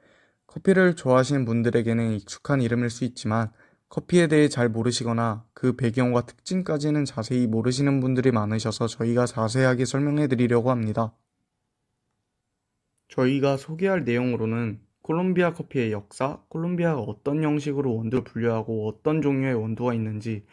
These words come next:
콜롬비아 커피의 맛과 특징, 커피 로스팅 방식, 콜롬비아 커피의 현황이 있습니다. 본격적으로 발표 시작에 앞서 이해하기 쉽고 더 흥미가 생길 수 있도록 동영상 먼저 시청하고 들어가 보도록 하겠습니다.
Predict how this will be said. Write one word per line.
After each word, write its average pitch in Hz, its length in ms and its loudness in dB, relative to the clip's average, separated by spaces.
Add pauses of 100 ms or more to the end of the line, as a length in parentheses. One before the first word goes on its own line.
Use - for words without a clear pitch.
(440)
콜롬비아 185 520 2
커피의 165 360 -2
맛과 113 400 -6
특징, 165 680 -6
커피 185 320 0
로스팅 120 500 -4
방식, 113 480 -6 (360)
콜롬비아 185 520 0
커피의 156 420 -2
현황이 156 280 -2
있습니다. 110 560 -6 (800)
본격적으로 165 600 2
발표 120 320 -2
시작에 139 340 4
앞서 117 560 -2 (140)
이해하기 123 460 4
쉽고 - 680 -2 (320)
더 120 220 6
흥미가 180 380 2
생길 170 240 0
수 165 140 -6
있도록 113 420 -4
동영상 123 480 -2
먼저 107 260 0
시청하고 143 600 -2
들어가 117 260 0
보도록 117 400 -4
하겠습니다. 117 640 -2